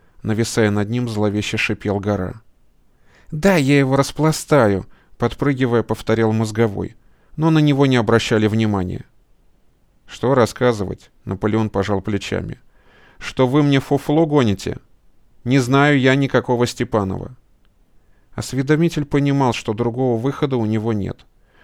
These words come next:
Хоть так, хоть этак, его ждал печальный конец. Но признание —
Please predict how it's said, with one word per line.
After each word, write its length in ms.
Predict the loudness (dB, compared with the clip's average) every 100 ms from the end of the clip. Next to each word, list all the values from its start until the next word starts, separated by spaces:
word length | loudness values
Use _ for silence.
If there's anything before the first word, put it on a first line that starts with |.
| -12
Хоть 360 | -2 -2 -2
так, 220 | 0 0
хоть 280 | 0 -4 -2
этак, 360 | 0 0 0 -6
его 300 | -4 -2 -2
ждал 280 | 0 2 2
печальный 480 | -2 -2 -2 -2 -2
конец. 480 | -2 -4 -6 -10 _ _ _ _ -8
Но 120 | -4
признание — 640 | 0 0 0 0 0 0